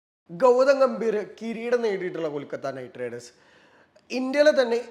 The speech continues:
ഏറ്റവും മികച്ച ഗ്രൗണ്ടുകൾ അവകാശപ്പെടാവുന്ന കൊൽക്കത്ത നൈറ്റ് റൈഡേഴ്സ്. ഇങ്ങനെ, ആ, കെ കെ ആറിനെ കുറിച്ച് ഓർക്കുമ്പോൾ ഒരുപാട് കാര്യങ്ങൾ നമ്മുടെ മനസ്സിലേക്ക് വരും. കഴിഞ്ഞ പത്ത് വർഷങ്ങൾക്ക് മുമ്പാണ് കൊൽക്കത്ത അവസാനമായിട്ട് ഒരു ഐ പി എൽ കിരീടം നേടിയത്.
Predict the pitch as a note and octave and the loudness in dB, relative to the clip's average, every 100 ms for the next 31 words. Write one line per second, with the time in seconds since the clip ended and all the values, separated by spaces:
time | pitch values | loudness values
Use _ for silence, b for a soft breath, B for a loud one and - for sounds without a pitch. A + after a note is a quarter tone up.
0 | - B3 C#4 C4+ - D4 C#4 B3 A3 A3+ | -8 -4 -6 -6 -4 -2 0 -2 -6 -6
1 | F#3+ F3 G#3 G3+ A3+ G#3+ A3+ A3 G#3 - | -8 -2 -2 -2 -4 -6 -4 -2 -2 -4
2 | F3+ F#3 F#3 F#3+ G3 F3 E3+ D#3 D3+ D3 | -6 -4 -2 -2 -2 -2 -2 -2 -4 -10
3 | - C3+ C#3 B2+ - B2+ C#3 G3+ A#3 A3 | -12 -12 -12 -14 -16 -16 -14 -6 -4 -4
4 | A3 B B B B F3+ F#3+ C4 C4 C#4+ | -6 B B B B -4 4 4 8 6
5 | D4+ C#4+ C#4 C#4 B3 B3 A#3+ G#3+ A3+ A#3 | 6 2 0 2 2 2 -2 -2 0 4
6 | A#3+ B3 A#3+ G3+ F#3+ F#3+ F#3+ F3 F3 F3 | 4 4 2 2 0 -2 -2 -2 -4 -4
7 | D#3+ D3+ D3+ C#3+ C#3+ B2 A2 _ b b | -6 -8 -10 -10 -10 -12 -16 _ b b
8 | b b b C#4+ D4+ F4 F4+ F4+ C4+ - | b b b 0 2 4 2 2 -2 -2
9 | - D#4 C#4+ D4 C4+ B3 C4 A#3 G#3+ G#3 | 0 4 4 4 -4 -4 -6 0 0 0
10 | G3+ F#3+ F#3 G#3+ - F3 F3 G#3 G3+ G3+ | -4 -6 -4 -4 -2 -4 -4 -2 -2 -2
11 | F3+ F3 E3 D#3+ F#3+ F3 E3 D3 D3 C#3 | -2 -2 -4 -4 -8 -8 -8 -8 -10 -12
12 | B2+ A#2+ D3 | -14 -14 -16